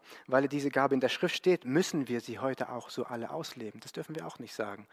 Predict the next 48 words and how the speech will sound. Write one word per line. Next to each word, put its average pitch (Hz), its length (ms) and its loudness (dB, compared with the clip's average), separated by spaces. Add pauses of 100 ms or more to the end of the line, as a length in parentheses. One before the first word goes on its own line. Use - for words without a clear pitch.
(200)
Dass 127 120 -2
man 127 140 0
sagt, 123 220 6
„Okay, 135 240 4 (240)
die 120 60 2
Gabe 123 220 2
der 117 180 0
Heilung 175 280 2
muss 165 140 -6
es 135 100 -6
auf - 160 -12
jeden 156 180 0
Fall 160 160 -6
in 156 80 -4
der 147 100 -4
Gemeinde 143 420 -2
geben 143 320 -4
und 113 160 -12
Unterscheiden 120 500 -4
der 113 120 -4
Geister 156 440 0
und 123 140 -4
da 123 40 -4
muss 123 200 -6
immer 127 200 -6
einer 117 220 -6
da 143 220 6
sein, 139 200 0 (220)
der 120 80 4
für, 117 160 2
für - 300 -12
eingesetzt 160 560 2
ist“ 147 180 2
und 135 100 -4
so 127 120 0
weiter. 127 280 4 (280)
Das, - 240 -6 (120)
die, 131 200 -6
das - 160 -8
macht 156 200 -6
die 156 60 -6
Schrift - 300 -6
auch 131 220 -8
nicht. - 300 -20 (340)
Ja. 110 120 -20 (880)
Ja. - 120 -20 (2250)
Wir 120 120 -2
beobachten, 175 720 -2